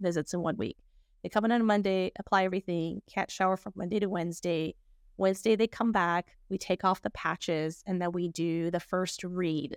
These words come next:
So early on, you might be starting to show some reaction. Then they come back Friday, and we look for things that took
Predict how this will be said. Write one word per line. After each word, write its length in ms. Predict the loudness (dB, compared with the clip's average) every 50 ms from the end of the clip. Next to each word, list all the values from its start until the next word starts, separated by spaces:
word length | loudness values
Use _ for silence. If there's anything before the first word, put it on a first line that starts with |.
| -12 -12
So 440 | -4 0 0 2 2 0 0 -4 -6 _ _ _ _ _ _ _
early 380 | 2 2 4 4 4 4 4 4
on, 240 | 4 2 2 2
you 80 | 2 2
might 160 | 0 0 0
be 80 | -2 -4
starting 300 | -4 -2 -2 -2 -2 -2
to 80 | -4
show 220 | -6 -4 -4 -4 -4
some 200 | -6 -6 -6 -6
reaction. 460 | -4 -4 -4 -6 -8 -8 -10 -10 -10 -10 -14 _ _ _ _ -20 _ _ _ -2
Then 200 | 0 2 4 4
they 80 | 2
come 220 | 2 0 0 0 2
back 240 | 2 2 2 0 -4
Friday, 760 | -4 0 0 2 2 2 2 2 2 2 2 2 0 0 -2 -6 _ _ _ _ _ -4
and 160 | -2 0 0
we 100 | 0 2
look 220 | 4 2 2 2 0
for 760 | -4 -2 -2 0 0 0 0 0 0 -2 -2 -2 -2 -2 -2
things 200 | -2 -2 0 0
that 140 | 0 0 0
took 200 | -2 -6 -6